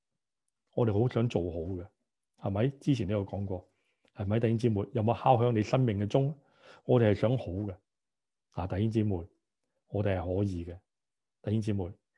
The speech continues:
但係我哋有個 freedom，我哋唔喺當中被逼嘅。只要你順着聖靈行事，弟兄姊妹，順着聖靈行事，walk by the Spirit。弟兄姊妹，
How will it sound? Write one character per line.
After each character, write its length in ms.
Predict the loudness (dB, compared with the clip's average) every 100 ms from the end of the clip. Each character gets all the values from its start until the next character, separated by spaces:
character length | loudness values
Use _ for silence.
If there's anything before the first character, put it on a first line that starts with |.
| -20 _
但 140 | -4 2
係 40 |
我 160 | 4 6
哋 60 |
有 160 | 4 2
個 140 | 0
freedom， 640 | -4 -2 2 4 2 -2 -10 _ -20 -10
我 160 | 2 6
哋 140 | 6
唔 80 | 4
喺 160 | 2 2
當 160 | 2 0
中 160 | 0
被 220 | 0 0
逼 160 | 0 -2
嘅。 260 | -2 -4 -10 _ _ _ _ _ _ _ _
只 140 | 4 6
要 100 | 8 8
你 180 | 6 4
順 560 | 0 -2 0 0 -2
着 160 | 0 -2
聖 260 | -2 -4 -4
靈 180 | -4 -8
行 160 | -12 -12
事， 160 | -10 -12 _ _ _ _ _ _ _ _ _ _ _ _ _
弟 120 | -2 0
兄 100 | 2
姊 120 | 0
妹， 160 | -2 -6 -16 _
順 400 | -6 2 4 6
着 100 | 4 2
聖 240 | 0 0
靈 120 | 0
行 200 | -4 -8
事， 260 | -8 -8 -10 _ _ _ _ _ _
walk 380 | 4 6 4 0 -10
by 200 | 0 2
the 100 | 2
Spirit。 520 | 0 0 2 2 2 -6 _ _ _ _ _ _ _ _ _ _
弟 100 | 0
兄 100 | 2
姊 120 | 4
妹， 180 | 2 2